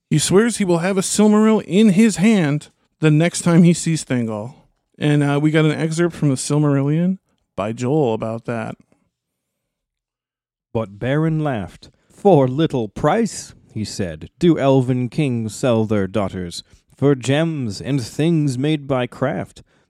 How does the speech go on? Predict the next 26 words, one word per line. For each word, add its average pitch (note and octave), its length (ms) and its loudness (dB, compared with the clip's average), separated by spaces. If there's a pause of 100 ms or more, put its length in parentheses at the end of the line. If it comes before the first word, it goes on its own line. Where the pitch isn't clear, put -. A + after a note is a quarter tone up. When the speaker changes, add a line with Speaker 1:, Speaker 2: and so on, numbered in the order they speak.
(120)
Speaker 2:
But B2 240 -2
if A2+ 140 -6
this C3 300 2
be D3+ 180 2
your C#3 240 6
will, F3 340 2
Thingol, F#2 760 -4
I F#2+ 220 -4
will A#2+ 180 0
perform A2+ 500 -6
it. D2+ 220 -14 (380)
And F#2 180 -4
when C#3+ 220 2
we F3 160 6
meet F3+ 220 2
again, F3 560 0 (140)
my C3 340 -2
hand C#3+ 480 -2
shall C#3+ 260 -2
hold F3 480 0
a F3+ 60 4
Silmaril A2+ 720 0
from D3+ 460 -4
the A#2 220 -4
Iron G#2 400 -4
Crown, E2+ 580 -8